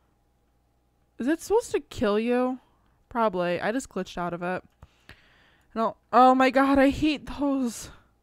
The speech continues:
What's up there? Oh. Uh, I hate those ones that trap you. Oh my god.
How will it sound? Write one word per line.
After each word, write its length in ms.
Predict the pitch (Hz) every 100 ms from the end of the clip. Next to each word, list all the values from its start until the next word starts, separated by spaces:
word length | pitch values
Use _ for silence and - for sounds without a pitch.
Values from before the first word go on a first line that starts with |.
| _ _ _ _ _ _ _ _ _ _ _ _
What's 180 | 277 -
up 180 | 466 _
there? 400 | 233 214 165 190 _ _ _ _ _ _ _ _ _ _ _ _ _ _ _ _ _ -
Oh. 240 | 196 165 - - - _ _ _ _ -
Uh, 220 | 226 220
I 100 | 233
hate 260 | 240 294 285
those 180 | 320 277
ones 200 | 269 240
that 140 | 185
trap 360 | - 233 226 -
you. 520 | 202 190 165 156 190 - _ _ -
Oh 440 | 269 370 392 392
my 120 | 370 339
god. 260 | 302 226